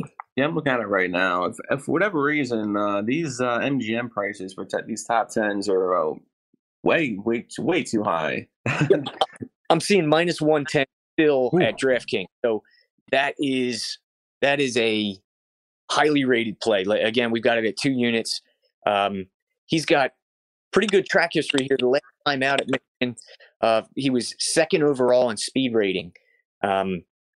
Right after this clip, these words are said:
Speaker 2: so we, we really like, like him to be good. And also, you know, at this track, it's Ford's home, um, Michigan. So that's a motivated bunch. They've won six out of the last seven there. Um, apparently, I, I,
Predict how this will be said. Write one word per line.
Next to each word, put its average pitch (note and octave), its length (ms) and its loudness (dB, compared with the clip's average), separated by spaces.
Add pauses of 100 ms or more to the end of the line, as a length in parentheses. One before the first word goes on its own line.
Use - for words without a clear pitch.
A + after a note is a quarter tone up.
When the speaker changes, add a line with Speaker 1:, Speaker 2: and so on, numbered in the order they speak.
(480)
Speaker 2:
so - 140 2
we, A#2 240 0
we A#2+ 120 0
really C#3+ 420 4
like, C#3 240 4 (240)
like B2 240 2
him D3 120 2
to C#3 60 0
be C3 120 0
good. C#3+ 200 4
And C3 100 2
also, D3+ 480 2 (420)
you A#2 140 -2
know, A#2+ 220 2
at E3 160 2
this D#3+ 180 -2
track, D#3+ 380 0 (240)
it's - 340 -4 (360)
Ford's F3 340 0
home, D#3 320 0 (260)
um, G#2+ 420 0 (540)
Michigan. C3 480 0
So A#2+ 340 0 (720)
that's D#3 180 2
a E3 60 2
motivated D3+ 560 0
bunch. B2 240 -2
They've A#2 160 0
won B2+ 200 -2
six - 260 -2
out B2+ 120 2
of A#2 60 -4
the A#2 60 0
last A2+ 320 0
seven B2 300 2
there. G2 280 -2 (540)
Um, F#2+ 420 -2 (500)
apparently, C#3+ 600 2
I, A2 100 2
I, G#2 240 -2